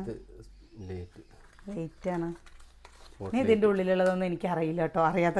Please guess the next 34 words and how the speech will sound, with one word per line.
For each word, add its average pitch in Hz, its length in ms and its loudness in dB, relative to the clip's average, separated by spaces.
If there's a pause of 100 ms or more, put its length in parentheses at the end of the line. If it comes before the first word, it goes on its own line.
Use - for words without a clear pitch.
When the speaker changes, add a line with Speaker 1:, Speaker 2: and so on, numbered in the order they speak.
Speaker 2:
കാര്യങ്ങൾ 170 300 4 (120)
നിങ്ങൾക്ക് 160 340 -4
പറഞ്ഞ് 156 220 2 (440)
ഏട്ടനെ 180 320 0
ഇതൊക്കെ 170 260 -2
അറിയുള്ളൂ. 156 260 -2 (100)
കാരണം 165 320 -2
ഞാൻ 170 100 0 (500)
ഇതൊന്നും 175 300 -4 (480)
എന്താ 165 240 -4 (480)
വെച്ച് - 340 -4 (100)
ഫിറ്റായിട്ട് 233 600 2
കൺ-, 190 200 0 (200)
ഫിറ്റാക്കിയിട്ട് 233 840 2
നമ്മൾ 220 160 -2 (240)
ഏതെങ്കിലും 202 400 -4
വീട്ടിലെ 190 440 -4
ഫംഗ്ഷന് 180 400 -6
പോകുമ്പോൾ 185 240 -8
കണ്ടിട്ടേ 175 380 -8
ഉള്ളൂ. 190 100 -6 (360)
പിന്നെ 233 200 -6
അത് 233 80 2 (100)
നമ്മുടെ 196 240 -2 (380)
ട്യൂബ് 220 280 -2
ലൈറ്റ് 190 300 -2
അല്ലേ, 170 140 2 (800)
ട്യൂബ് 190 300 -4
ലൈറ്റ്, 190 240 -2 (120)
ഇതൊക്കെ 170 360 6
അതിന് 240 260 8
വേണ്ട 220 300 8
സാധനങ്ങളാണ് 185 680 6
കേട്ടോ. 175 200 2